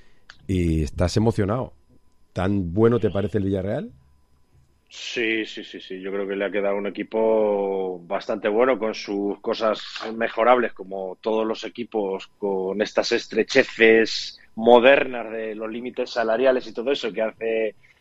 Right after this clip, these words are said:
Speaker 2: diez, quince, veinte años no se vivían, pero bueno, que yo creo que afortunadamente viene bien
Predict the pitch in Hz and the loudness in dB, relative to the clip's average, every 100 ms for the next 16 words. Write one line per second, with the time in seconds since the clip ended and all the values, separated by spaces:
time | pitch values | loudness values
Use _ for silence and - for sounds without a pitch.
0 | _ _ _ 107 110 127 117 - 117 107 | _ _ _ -6 4 4 4 0 -6 -2
1 | 113 117 110 123 127 120 101 107 - 110 | 0 0 2 2 2 0 -2 -6 0 2
2 | 107 110 117 135 135 117 101 101 107 - | 2 2 4 4 4 2 0 0 0 -2
3 | 98 95 101 101 98 98 95 101 98 101 | -4 -2 0 0 0 -2 -2 0 2 0
4 | 110 98 95 90 92 104 98 95 107 101 | 0 -2 -4 -6 -4 -2 0 2 4 4
5 | 92 | 0